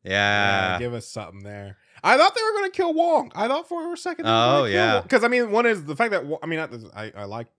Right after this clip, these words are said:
Speaker 2: uh, Wong and stuff, but the fact that Wong is a Sorcerer Supreme is kinda weird 'cause in,
Speaker 1: Yeah.
Speaker 2: in the comics and everything else, Doctor Strange is. So I thought they might kill Wong so Doctor Strange can become the Sorcerer Supreme.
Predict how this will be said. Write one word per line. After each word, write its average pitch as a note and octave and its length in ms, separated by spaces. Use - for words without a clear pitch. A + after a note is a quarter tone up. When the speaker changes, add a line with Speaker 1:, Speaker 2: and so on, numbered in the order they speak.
Speaker 2:
uh, A2+ 120
Wong B2 360
and C3+ 80
stuff, D#3+ 200
but C#3 80
the B2+ 80
fact F#3 140
that C3+ 160
Wong D3 320
is C3 80
a A#2+ 60
Sorcerer B2+ 280
Supreme B2 460
is B2+ 180
kinda C3+ 260
weird C3+ 380
'cause A2 160
in, B2 220
Speaker 1:
Yeah. F#2+ 240
Speaker 2:
in A2 400
the G#2 100
comics C3 400
and A#2 60
everything C3+ 220
else, C#3 280
Doctor - 280
Strange C3+ 280
is. D#3+ 180
So C#3 60
I C#3 60
thought F3 260
they C#3+ 140
might D#3+ 320
kill D3+ 240
Wong C#3+ 400
so C3+ 100
Doctor B2 240
Strange C3 300
can B2+ 100
become B2 240
the A2+ 80
Sorcerer A2+ 300
Supreme. B2+ 420